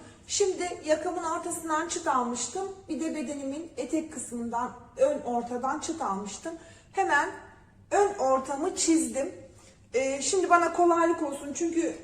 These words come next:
e, oldukça büyük bir kumaş. Hemen kumaşımı açacağım. Şuralardan katlayacağım ve ön yakamda değişiklik yapacağım. Şöyle yerleştiriyorum.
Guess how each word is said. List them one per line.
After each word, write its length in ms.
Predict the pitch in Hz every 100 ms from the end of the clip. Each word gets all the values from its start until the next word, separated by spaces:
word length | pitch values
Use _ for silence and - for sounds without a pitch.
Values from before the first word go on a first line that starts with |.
| - -
e, 280 | 247 240 -
oldukça 540 | 262 294 294 - 320 277
büyük 280 | 330 -
bir 200 | 269 220
kumaş. 560 | - 240 240 - - - - - - -
Hemen 400 | - 349 320 294
kumaşımı 640 | - 330 302 302 254 240 -
açacağım. 680 | 320 320 - 302 302 330 - - - - -
Şuralardan 840 | - 320 294 254 240 240 240 233 -
katlayacağım 840 | 294 302 269 277 247 254 247 311 359 - - 262
ve 200 | 302 -
ön 340 | 339 392 370
yakamda 760 | 294 269 277 269 262 277 349 415 - - - - -
değişiklik 680 | 311 311 - 320 269 302 247
yapacağım. 560 | 233 233 - 233 302 - - - - -
Şöyle 320 | - 349 302
yerleştiriyorum. 1200 | 302 294 285 277 - - 294 294 262 233 233